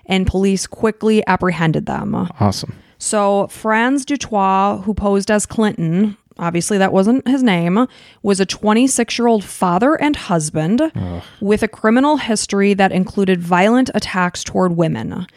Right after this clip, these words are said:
Speaker 1: Despite the fact that he had been accused of rape on multiple previous occasions, he had gotten off each and every time with little more than just a slap on the wrist.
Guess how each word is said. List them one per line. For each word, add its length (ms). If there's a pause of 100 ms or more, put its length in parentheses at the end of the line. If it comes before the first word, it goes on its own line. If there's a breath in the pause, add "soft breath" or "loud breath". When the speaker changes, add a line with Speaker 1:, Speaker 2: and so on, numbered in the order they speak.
(260 soft breath)
Speaker 1:
Despite 500
the 80
fact 340
that 100
he 140
had 100
been 100
accused 460
of 160
rape 340
on 160
multiple 480
previous 460
occasions, 600
he 120
had 140
gotten 340
off 280
each 280
and 120
every 220
time 420
with 200
little 260
more 300
than 160
just 240
a 60
slap 540
on 120
the 80
wrist. 580